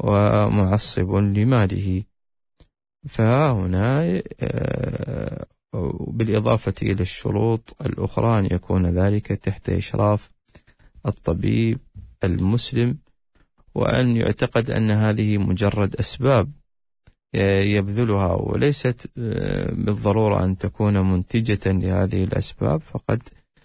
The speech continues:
آه، يفعل مثل هذه المحاولات ومع ذلك لا يحصل الجنس الذي يريده. فإذا وجدت مثل هذه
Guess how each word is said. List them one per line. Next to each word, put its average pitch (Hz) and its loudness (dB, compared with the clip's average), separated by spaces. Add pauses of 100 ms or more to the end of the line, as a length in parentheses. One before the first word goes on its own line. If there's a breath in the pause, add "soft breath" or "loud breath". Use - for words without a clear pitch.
(380 soft breath)
آه، 95 2
يفعل 98 0
مثل 95 -2
هذه 104 0 (520 soft breath)
المحاولات 101 2
ومع 156 2
ذلك 120 0
لا 127 2
يحصل 98 -2
الجنس 92 0
الذي 101 0
يريده. 87 -2 (520 loud breath)
فإذا 202 2
وجدت 139 0
مثل 101 0
هذه 101 0